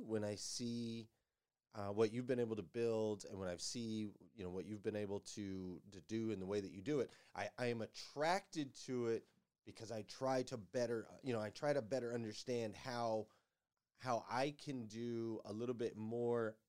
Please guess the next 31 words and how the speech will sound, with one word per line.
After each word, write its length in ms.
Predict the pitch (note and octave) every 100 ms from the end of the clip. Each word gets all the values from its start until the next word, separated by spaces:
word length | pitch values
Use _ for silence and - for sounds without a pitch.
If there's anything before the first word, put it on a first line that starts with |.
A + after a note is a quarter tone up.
| -
of 400 | C3+ F#3+ F#3 G#2
that, 440 | G2 F2+ F2+ D3 - _ _ -
but 160 | A2 -
also 560 | C#3 D#3 D#3 C#3+ C3
still 460 | B2 - - C3 B2
hold 200 | B2+ B2
on 120 | B2
to 60 | A2+
my 120 | G#2+
core 300 | - D3 A#2
values, 480 | F#2 G#2 F#2+ E2 -
which 160 | G#2+
my 100 | G#2+
core 280 | F#2+ F3 F3
value 420 | C3 B2+ B2+ A#2 G#2+
is 420 | G#2 G2 F#2 - - _ _ -
inclusivity. 800 | C3 B2 - A#2+ G#2+ G#2+ D#2+ D#2+ -
My 120 | G#2 G2+
core 240 | - E3+ C#3
value 420 | B2 A#2+ A#2 G#2
is 480 | G2+ F#2+ F#2 F2+ - - _ _
I 120 | G#2 C3+
can 180 | D3+
put 160 | C#3 B2+
myself 440 | A#2 A2+ A2+ G#2+
in 160 | G#2+ G#2
your 280 | G2+ A2 G#2
shoes 360 | - A#2 D3+
and 100 | A#2
I 100 | F#2+
can 200 | G#2 A2+